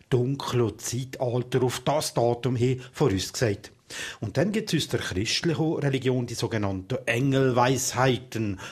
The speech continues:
zum Beispiel vom Krion, besser bekannt als der Erzengel Michael,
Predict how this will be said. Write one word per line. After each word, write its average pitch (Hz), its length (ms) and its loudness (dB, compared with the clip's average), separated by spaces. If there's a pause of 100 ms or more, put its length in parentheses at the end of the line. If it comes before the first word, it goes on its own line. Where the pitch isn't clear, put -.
zum 196 160 2
Beispiel 175 300 -2
vom 104 240 0
Krion, 120 640 2 (200)
besser 120 280 0
bekannt 104 480 -4
als 98 320 -2
der - 180 -8
Erzengel 113 600 -4
Michael, 123 560 2